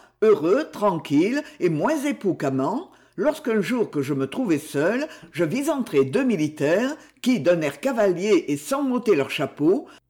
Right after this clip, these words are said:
me demandèrent si c'était la demeure de monsieur Félix d'Héricourt. « Oui, messieurs. » « Il n'y est pas ? » « Il va rentrer dans l'instant. » «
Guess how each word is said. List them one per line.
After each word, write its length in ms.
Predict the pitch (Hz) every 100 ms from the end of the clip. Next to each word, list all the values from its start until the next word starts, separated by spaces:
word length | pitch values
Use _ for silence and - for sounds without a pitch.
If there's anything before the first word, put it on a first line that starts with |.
| _ 165
me 100 | 170
demandèrent 720 | 285 320 302 170 151 135 151
si 160 | 165
c'était 300 | 156 269 277
la 100 | 170
demeure 600 | 139 156 139 160 247 311 214
de 80 |
monsieur 320 | 156 156 - 143
Félix 480 | 240 220 233 294
d'Héricourt. « 880 | 320 302 202 - 139 131 139 - _ _ _ _ _ _ _ 147
Oui, 280 | 165 285 359
messieurs. » « 640 | 294 - - 143 151 - _ _ _ _ _ -
Il 140 | 262
n'y 100 | 202
est 60 | 156
pas ? » « 520 | - - 226 381 - _ _ _ _ -
Il 120 | 185
va 140 | 165 170
rentrer 460 | 240 262 254 320
dans 140 | 359 302
l'instant. » « 800 | 214 180 - 135 131 135 -